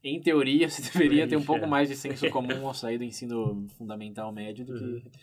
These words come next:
Speaker 1: que
Speaker 2: Imagino
Speaker 1: sem
Speaker 2: também
Speaker 1: ele.
Speaker 2: que o compilado já de experiências, tanto do que você
Speaker 1: É.
Speaker 2: mencionou, mais as suas
Speaker 1: Mas e
Speaker 2: experiências
Speaker 1: aí
Speaker 2: pessoais, já,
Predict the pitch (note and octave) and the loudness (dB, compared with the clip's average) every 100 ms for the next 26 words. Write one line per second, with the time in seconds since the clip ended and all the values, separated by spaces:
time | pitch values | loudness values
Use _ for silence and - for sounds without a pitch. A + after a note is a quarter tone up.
0 | - B2 D3+ E3 G3+ - G3+ G3+ G#3 - | -12 -4 0 0 0 2 2 2 0 -2
1 | F#3+ F#3 D#3 D3 C3+ C#3+ C#3 - - C#3 | -2 0 4 4 4 0 -2 -6 -4 -4
2 | B2+ B2 C3 C3 A2 - A#2 C3+ C#3 A#2+ | -2 -4 -4 -6 -8 -8 -8 -8 -8 -10
3 | A2 A#2 A2 G#2 A2 B2 A2+ A2 G#2+ A#2+ | -12 -10 -8 -6 -6 -6 -4 -4 -4 -4
4 | C3 G#2+ A#2+ A#2 B2+ B2 B2 C#3 D3 B2+ | -6 -6 -6 -4 0 2 2 0 -2 -4
5 | C3 A#2 B2 D3+ | -4 -2 0 2